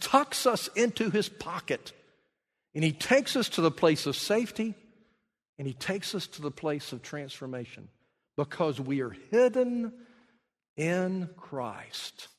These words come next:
We are hidden with Christ. This whole idea of being hidden with Christ or in Christ, there are two stories in the Old Testament that illustrate this so well.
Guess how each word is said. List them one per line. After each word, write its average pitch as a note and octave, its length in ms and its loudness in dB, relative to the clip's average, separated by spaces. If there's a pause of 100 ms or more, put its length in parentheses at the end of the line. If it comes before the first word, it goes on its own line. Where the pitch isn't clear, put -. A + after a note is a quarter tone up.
(600)
We C3+ 200 -2
are A#2+ 60 -4
hidden F3+ 560 -6 (320)
with B2+ 260 -8
Christ. - 520 -20 (1120)
This D#3 140 -6
whole A3 280 2
idea F#3+ 200 4
of D#3 100 2
being C#3 200 2
hidden D3 480 0
with C#3 180 -2
Christ C3+ 420 -4
or B2 60 -8
in C3+ 140 -8
Christ, G#2+ 320 -8
there C#3+ 100 -4
are C3 80 -10 (340)
two B3 200 4
stories F3 500 2
in C3+ 100 -2
the C3+ 140 2
Old C3 140 0
Testament B2+ 580 -2
that C#3 140 -2 (120)
illustrate D#3+ 520 0
this B2 160 -6
so C3+ 180 -4
well. A#2 320 -10